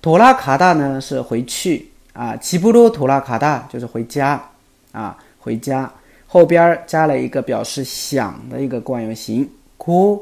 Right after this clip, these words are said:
싶은 데啊，或者고싶어요也行啊。我们大家听的比较多的应该是고싶어요，对吧？嗯，那么这边呢，我改成了고싶은 데啊。所以整个句子连起来，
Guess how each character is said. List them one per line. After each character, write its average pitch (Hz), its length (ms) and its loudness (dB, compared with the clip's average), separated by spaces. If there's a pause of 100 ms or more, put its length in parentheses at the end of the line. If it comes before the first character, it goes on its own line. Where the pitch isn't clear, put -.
(120)
싶 - 260 -12
은 151 300 -4
데 113 160 -8 (360)
啊， 85 200 -12 (380)
或 143 240 2
者 113 480 -4
고 208 120 2
싶 190 180 -8
어 120 240 -2
요 151 340 0
也 120 160 -8
行 131 340 -6 (320)
啊。 107 280 -10 (280)
我 - 80 -6
们 131 180 0
大 151 120 0
家 147 160 0
听 156 220 -6
的 175 80 -2
比 135 100 -6
较 131 160 -2
多 156 260 -2
的 151 200 -4
应 127 120 -4
该 123 160 -4
是 117 480 -8
고 190 280 -2
싶 151 220 -12
어 107 220 -6
요， 110 180 -4 (220)
对 - 80 -16
吧？ 107 200 -10 (280)
嗯， 98 180 -14 (280)
那 123 100 -8
么 123 60 -4
这 143 140 -6
边 135 160 -4
呢， 123 140 -6
我 113 80 -12
改 110 160 -8
成 120 180 -14
了 104 240 -12
고 151 340 -4 (100)
싶 - 140 -20 (160)
은 139 340 -2
데 117 120 -8 (520)
啊。 113 160 -14 (380)
所 170 120 -2
以 170 40 0
整 165 140 0
个 156 80 2
句 208 160 -2
子 165 80 -2
连 139 220 2
起 165 140 -6
来， 135 220 0